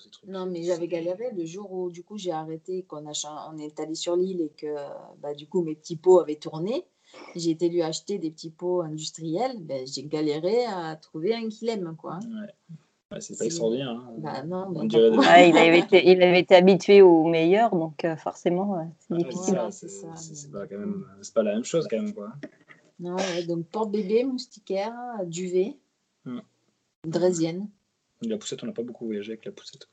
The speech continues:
Speaker 1: Tout à l'heure, tu parlais de la
Speaker 2: Si,
Speaker 1: poussette,
Speaker 2: la
Speaker 1: mais
Speaker 2: poussette.
Speaker 1: quand ils sont vraiment bébés, quoi. On l'avait
Speaker 2: Ah, tu la
Speaker 1: utilisé.
Speaker 2: prends quand même parce que du coup, ça le permet quand même de, de, de le poser, euh,
Speaker 1: Ouais, mais
Speaker 2: pour
Speaker 1: quand
Speaker 2: faire
Speaker 1: il,
Speaker 2: la sieste et
Speaker 1: quand
Speaker 2: tout
Speaker 1: il
Speaker 2: ça.
Speaker 1: était petit, hein.
Speaker 2: On avait une petite de six kilos. Maintenant, ils en font des ca-, bon, à l'époque,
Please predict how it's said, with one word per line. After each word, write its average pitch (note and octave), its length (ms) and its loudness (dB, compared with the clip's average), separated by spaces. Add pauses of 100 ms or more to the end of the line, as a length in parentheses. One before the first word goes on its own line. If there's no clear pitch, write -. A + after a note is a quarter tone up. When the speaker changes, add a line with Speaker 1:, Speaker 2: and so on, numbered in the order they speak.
Speaker 1:
Tout A2+ 80 -4
à A2 40 6
l'heure, A#2 80 8
tu - 100 -6
parlais A2+ 160 2
de A2 60 0
la G#2+ 80 -6
Speaker 2:
Si, A#2 100 -16
Speaker 1:
poussette, A#2 180 -4
Speaker 2:
la A2 120 -6
Speaker 1:
mais A2 80 -10
Speaker 2:
poussette. G#2 200 -12 (380)
Speaker 1:
quand A2+ 60 -8
ils A2+ 80 -6
sont B2 120 -10
vraiment C3+ 340 -6
bébés, B2+ 280 -4
quoi. A2 180 -14 (420)
On A#2 40 -12
l'avait A3 180 -8
Speaker 2:
Ah, - 40 -8
tu - 140 -12
la A3+ 100 -4
Speaker 1:
utilisé. A2 180 -8
Speaker 2:
prends A#3 100 -8
quand A3 100 -12
même G3+ 140 -10
parce F#3 200 -14
que G3+ 80 -16
du F3+ 100 -16
coup, G#3 80 -20
ça G#3+ 100 -6
le F3+ 80 -4
permet F3+ 280 -8
quand F#3 120 -2
même F3+ 160 -4
de, F3+ 100 -2 (160)
de, E3+ 520 -4
de E3+ 100 -8
le E3 60 -14
poser, F3+ 560 -6
euh, F3+ 40 -4
Speaker 1:
Ouais, E3 180 -6
mais G#3 60 -12
Speaker 2:
pour F3 100 -12
Speaker 1:
quand G3+ 60 -4
Speaker 2:
faire F3 120 -4
Speaker 1:
il, D#3+ 40 -2
Speaker 2:
la E3+ 120 -4
sieste A3 380 -6
et F#3 40 -8
Speaker 1:
quand G#3+ 120 -8
Speaker 2:
tout A3 80 -4
Speaker 1:
il G#3+ 40 -2
Speaker 2:
ça. G#3+ 100 -6
Speaker 1:
était A3 80 -8
petit, E3 240 -12
hein. D#3+ 180 -14
Speaker 2:
On F#3 120 -6
avait F#3 180 -4
une F#3 100 -8
petite G#3+ 340 -10
de G3+ 80 -10
six G#3 220 -12
kilos. A#3 280 0
Maintenant, G3 200 0
ils F#3 180 -2
en E3+ 100 -2
font F3+ 140 -10
des F3+ 160 -4
ca-, F#3 120 -2
bon, F3 100 0
à E3 100 2
l'époque, G#3 320 -4